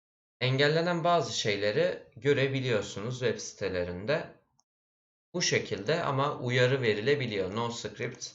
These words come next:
tagı ile tekrardan kullanılabilir yaptığımda bu uyarı şu an geçti bakın. Çünkü artık JavaScript kullanılabilir durumda. Bu şekilde no script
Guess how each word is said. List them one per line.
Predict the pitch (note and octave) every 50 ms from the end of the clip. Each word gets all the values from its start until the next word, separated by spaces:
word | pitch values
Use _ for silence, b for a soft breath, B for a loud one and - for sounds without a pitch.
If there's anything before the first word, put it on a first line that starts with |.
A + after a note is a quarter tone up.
| _ _ _ _
tagı | - - A#2 - G#2+ A#2 B2+
ile | - - A2 G2 F#2+ F#2+ G#2 B2+ D3+ - - - _ _ _ _ _ _ _ _ _ _ _ _ _ _ _ _ _ _ _ _ -
tekrardan | F3+ F3 - D#3+ D3+ C3 B2 A#2+ A2+ B2
kullanılabilir | - C#3 C3+ C#3+ C#3+ C#3+ D3 D3+ C#3 C3+ A2+ A#2 A2+
yaptığımda | C#3 D3+ C#3+ - - - A2 A2 B2+ D3+ E3+
bu | D#3+ D#3 C#3
uyarı | A#2+ A2+ A2 A2 A#2+ C#3+ E3 E3+ - - - -
şu | - - - C#3+ A2+
an | A2 C3 D#3 D3+
geçti | C#3+ B2 A#2 - - - G2+ F2+
bakın. | F#2 - - - C#3 C#3
Çünkü | - - A2 G#2+ - C#3 C#3
artık | - A#2+ A#2 G#2+ G#2 - F#2 -
JavaScript | - B2 A2+ G2+ G2 - - - - C#3 C#3+ C#3+ - - - _ _ _ _ _
kullanılabilir | - D#3 C3+ G#2+ G2 F#2+ G2+ A2+ C3+ C#3+ B2 A2+ G#2+ A#2+ C#3+ D3 - - - - _ - A2+
durumda. | A#2 A#2 G#2+ G2 F2+ F2 F2 G#2+ B2+ D3+ - - - - - _ _ _ _ _ _ _ _ _ _ _ -
Bu | E3+ G3+
şekilde | G3 - - C3 - A2+ G#2+ A2 A2+ A2+ B2 C#3
no | D#3 E3+ F3
script | E3 - - - B2+ B2+ - - A#2 G#2 - - -